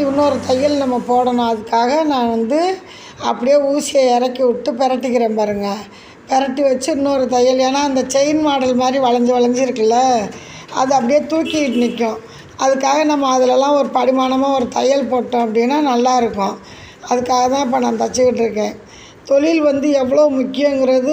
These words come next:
தொழில் செஞ்சவங்களுக்கு, இந்த தையல் கலையில இருந்தவங்களுக்கு அதனுடைய அனுபவமும் அதனுடைய நுணுக்கங்களும் நல்லாவே தெரியும். அதனால தான் அம்மா வந்து என்ன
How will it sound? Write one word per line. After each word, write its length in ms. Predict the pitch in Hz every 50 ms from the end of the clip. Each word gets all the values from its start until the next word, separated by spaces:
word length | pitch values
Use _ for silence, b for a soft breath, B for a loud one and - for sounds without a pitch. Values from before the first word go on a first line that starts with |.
| 320 247
தொழில் 440 | 240 - 269 262 269 285 302 277 - 269
செஞ்சவங்களுக்கு, 800 | 262 254 254 254 294 294 285 277 269 269 262 262 247 254 254 302
இந்த 200 | 311 285 277 269
தையல் 500 | 254 269 233 240 247 262 294 294 302 240 247
கலையில 320 | 269 262 262 254 254 254 240
இருந்தவங்களுக்கு 800 | 240 247 262 269 285 277 294 277 262 254 254 247 254 247 254 302
அதனுடைய 420 | 285 262 254 247 240 240 233 240 240 233
அனுபவமும் 720 | 233 233 240 247 240 269 262 262 254 262 262 285 320 311
அதனுடைய 420 | 285 262 247 240 240 233 240 233 226
நுணுக்கங்களும் 680 | 220 233 247 262 254 254 262 254 247 254 269 277 269 247
நல்லாவே 420 | 233 233 240 240 240 233 247 262 254 254
தெரியும். 540 | 247 233 214 220 220 226 226 269 302 320 320 311 - B B B B B B B B B B B -
அதனால 440 | - 240 262 285 285 294 285 285 277 277
தான் 200 | 262 311 311 302 277
அம்மா 200 | 254 254 269 285 285
வந்து 280 | 269 254 254 254 247 285
என்ன 200 | 277 262 247 262